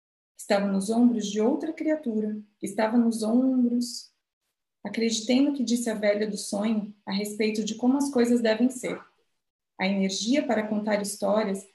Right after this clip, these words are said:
vem daquelas que já se foram. Contar ou ouvir histórias deriva sua energia de uma altíssima coluna de seres humanos interligados através do tempo e do espaço,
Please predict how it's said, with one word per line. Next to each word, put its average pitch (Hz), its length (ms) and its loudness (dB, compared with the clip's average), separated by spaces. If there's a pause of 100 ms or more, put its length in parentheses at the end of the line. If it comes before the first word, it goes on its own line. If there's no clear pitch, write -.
(140)
vem 226 180 4
daquelas 226 460 0
que 208 140 -6
já 220 160 0
se - 240 -12
foram. 185 440 -4 (480)
Contar 220 560 0
ou 247 100 6
ouvir 214 280 2
histórias 208 640 0 (200)
deriva 214 380 -2
sua 220 180 -4
energia 202 580 0
de 214 100 -6
uma 208 180 -2
altíssima 277 680 -2
coluna 240 420 6
de - 120 -6
seres 214 400 -2
humanos 202 480 -2
interligados 254 960 -2 (240)
através 202 480 0
do 240 80 0
tempo 247 400 0
e - 40 -4
do 254 80 2
espaço, 196 640 -6